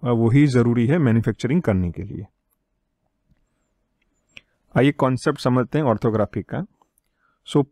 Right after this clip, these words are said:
parallel projection methods, particularly multi-view orthographic projection and isometric projects are commonly adopted in engineering practice। रीजन क्या है कि they will give you the true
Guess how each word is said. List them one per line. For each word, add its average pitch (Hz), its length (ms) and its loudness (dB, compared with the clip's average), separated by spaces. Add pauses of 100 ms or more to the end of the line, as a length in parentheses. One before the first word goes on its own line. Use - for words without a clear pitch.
parallel 160 400 2
projection 147 540 -2
methods, 113 440 -2 (420)
particularly 147 640 2
multi-view 139 580 2
orthographic 113 600 0
projection 107 500 -2
and 123 200 -2
isometric 127 520 0
projects 110 340 0
are 123 120 0 (120)
commonly 151 480 2 (340)
adopted 127 460 0
in 131 120 2
engineering 104 540 2
practice। - 480 -4
रीजन 123 360 2
क्या 131 180 -2
है 147 200 -2 (380)
कि 123 80 -2
they 113 280 2
will 147 240 4
give 113 260 0
you 113 260 2 (280)
the 127 100 2 (140)
true 143 200 4